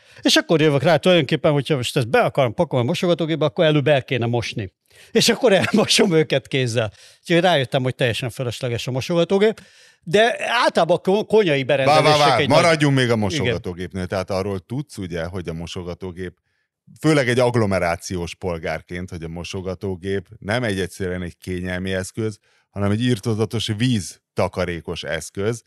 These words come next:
Speaker 2: Tehát amikor a budapesti agglomerációban, amikor az összes önkormányzat ész nélkül boldogan osztogatta az építési engedélyt, majd aztán egyszerre csak elkezdtek vakarózni, hogy nyáron nincs víz a agglomerációs faluszéli, városszéli házakban,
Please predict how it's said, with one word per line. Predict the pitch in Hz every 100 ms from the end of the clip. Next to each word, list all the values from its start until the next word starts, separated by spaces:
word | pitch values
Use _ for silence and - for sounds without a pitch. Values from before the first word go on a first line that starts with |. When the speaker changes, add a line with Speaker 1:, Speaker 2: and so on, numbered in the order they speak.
| _ _ _ -
Speaker 2:
Tehát | 107 104
amikor | 117 113 113
a | 104
budapesti | 110 165 143 104 92 117
agglomerációban, | 135 131 120 107 98 90 - 95 98
amikor | 98 95 98
az | 117
összes | 160 - -
önkormányzat | 123 123 123 104 95 90 -
ész | 143 131
nélkül | 110 95 98
boldogan | 90 123 120 101
osztogatta | 98 101 110 95 -
az | 92 90
építési | 98 107 - 92 -
engedélyt, | 101 98 92 87 80 _ _ -
majd | 208 190
aztán | - 147
egyszerre | 143 120 131 117
csak | 120
elkezdtek | 131 113 98 - 95
vakarózni, | 107 104 98 95 85
hogy | 92
nyáron | 95 92 87 85
nincs | 85 76
víz | 87 78 104 135 _ _ _ _ _ _
a | - 85 85 80 _ -
agglomerációs | 139 143 135 110 104 95 - 110 95 -
faluszéli, | 120 104 92 101 95 95
városszéli | 92 101 95 87 - 92 87
házakban, | 78 87 92 120 123 165 160